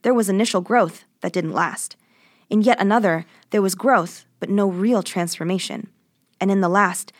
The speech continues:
there was an abundance of growth and transformation. If we use this parable to assess the outcomes for the seeds we have planted,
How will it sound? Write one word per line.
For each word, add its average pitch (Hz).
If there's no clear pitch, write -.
there 185
was 185
an 180
abundance 170
of 160
growth 202
and 165
transformation. -
If -
we 262
use 262
this 330
parable 190
to -
assess 214
the -
outcomes 165
for 180
the 175
seeds 202
we 220
have 240
planted, 170